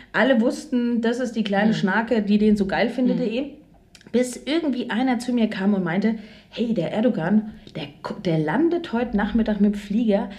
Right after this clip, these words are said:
Speaker 1: aus seinem Urlaub kommend. Du, der dreht, äh, in Köln
Speaker 2: Mhm.
Speaker 1: heute Nachmittag bis Abend.“ So, was hab ich gemacht? Äh, für alle, äh, jungen Zuhörer, äh, ich bin getrennt, würde ich nie wieder machen, Ausrufezeichen, äh,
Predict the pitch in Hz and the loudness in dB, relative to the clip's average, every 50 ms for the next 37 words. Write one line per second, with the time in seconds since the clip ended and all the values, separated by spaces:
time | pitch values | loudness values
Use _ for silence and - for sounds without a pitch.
0 | - - - - - - 208 240 285 339 339 - - 240 226 247 262 262 247 220 | -16 -18 -20 -12 -8 -6 -2 0 0 0 -2 -4 -2 -2 0 2 2 2 2 0
1 | - 214 247 269 254 247 240 214 208 - - - - 226 254 240 214 190 214 262 | 0 0 -2 -2 -2 -2 -4 -6 -6 -8 -12 -6 -2 0 4 4 4 4 4 0
2 | 349 - - - - - - - - - - - - - - 247 277 311 277 196 | -2 -6 -10 -16 -20 -20 -20 -20 -20 -20 -20 -20 -20 -4 -2 2 4 4 2 2
3 | 190 - 180 185 220 - - - - - - 185 185 185 175 175 190 196 196 - | 0 -2 -2 -2 -2 -4 -8 -16 -20 -8 -4 -2 -2 0 -2 -2 -2 -2 -2 -2
4 | - 339 349 320 254 170 139 131 214 180 175 170 185 165 160 165 - 175 160 156 | -2 -2 0 0 0 0 -2 -2 -2 -2 -2 -2 -2 -2 -4 -2 -2 -4 -4 -2
5 | 156 147 143 - - 147 - - - 139 139 143 139 135 135 - - - - - | -4 -6 -6 -8 -10 -12 -10 -10 -10 -10 -8 -8 -10 -10 -12 -16 -20 -20 -20 -20
6 | - - 262 214 165 - - - 185 170 175 - - - 180 175 180 262 - - | -6 0 0 2 2 0 -2 -4 -4 -4 -4 -4 -4 -4 0 2 2 2 2 -2
7 | - - - - - - - - - - - 180 175 170 170 170 - 185 - 113 | -10 -14 -18 -20 -20 -20 -20 -20 -18 -8 -4 0 0 0 0 0 -2 -2 0 0
8 | 165 175 175 175 175 - 170 170 170 165 180 190 208 208 208 202 208 202 202 196 | 0 0 0 0 0 0 0 0 0 0 0 2 2 2 2 0 -4 -2 0 0
9 | 196 196 190 190 196 190 190 190 190 196 - 180 180 180 - - 185 180 170 170 | 0 0 0 0 0 0 2 0 0 -2 -4 -4 -6 -6 -6 -4 -4 -4 -4 -6
10 | - - 165 180 226 247 226 190 165 165 - - 185 165 160 - 143 135 139 139 | -8 -6 -2 0 0 0 0 -2 -4 -4 -2 -2 -2 -2 -2 -2 -4 -2 -2 -2
11 | 151 165 - 240 233 226 - 233 - - 226 240 220 - - 220 214 226 226 233 | -4 -4 -4 -4 -4 -2 -4 -6 -4 -4 -4 -4 -4 -2 -2 0 0 0 2 0
12 | 233 226 214 208 208 214 233 | 0 0 0 0 0 0 0